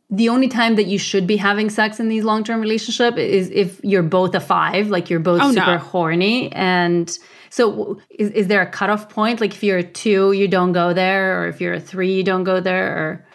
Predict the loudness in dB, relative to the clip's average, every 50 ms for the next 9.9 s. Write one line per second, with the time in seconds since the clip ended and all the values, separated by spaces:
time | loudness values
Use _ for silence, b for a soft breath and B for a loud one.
0 | b b b b b 0 0 2 2 2 0 -2 -2 -2 -2 -2 -2 0 0 0
1 | 0 0 0 0 0 2 2 2 0 0 0 0 0 0 0 0 2 0 0 -2
2 | -4 -6 -2 0 2 2 2 2 0 -2 0 0 2 2 2 0 0 0 0 0
3 | -2 -2 -2 -2 0 2 2 0 0 -2 -4 -6 -4 -2 -2 0 2 2 2 2
4 | 0 -2 -2 -6 -4 0 2 2 4 4 4 4 4 4 4 4 2 0 0 0
5 | 0 0 0 -2 -4 -4 -2 0 2 2 2 0 -2 -2 0 2 2 2 2 2
6 | 2 0 0 0 -2 -4 -6 -8 -14 _ _ -4 -2 -2 -2 -4 -6 -8 -10 -12
7 | -8 -2 0 0 2 0 0 -4 -6 _ -6 -4 -2 -2 -2 -2 -2 -2 -4 -6
8 | -8 -6 -2 -2 0 2 2 2 2 2 0 0 0 -2 0 0 0 0 0 -2
9 | -4 -4 -2 0 2 2 2 0 2 2 2 2 0 -2 -4 -8 -10 -14